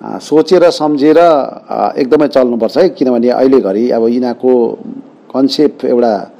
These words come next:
राम्रो छैन। जसरी होस् विमल गुरुङलाई रोक्नुपर्छ, नत्र भने हाम्रो पार्टीको, अ, जुन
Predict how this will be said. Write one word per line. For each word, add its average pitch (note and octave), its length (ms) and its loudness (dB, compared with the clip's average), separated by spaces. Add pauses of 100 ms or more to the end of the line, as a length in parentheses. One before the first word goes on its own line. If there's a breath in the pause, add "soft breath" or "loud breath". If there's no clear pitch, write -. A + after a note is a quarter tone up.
(400 loud breath)
राम्रो C#3+ 300 2
छैन। C#3+ 360 -4 (800 loud breath)
जसरी D3+ 380 2
होस् D#3 240 2
विमल C3+ 300 2
गुरुङलाई A#2+ 300 0
रोक्नुपर्छ, A#2+ 500 0
नत्र C3+ 320 0
भने G#2 260 -4
हाम्रो G#2 260 -4
पार्टीको, C3+ 800 0 (460 loud breath)
अ, G2+ 100 -6
जुन B2 220 2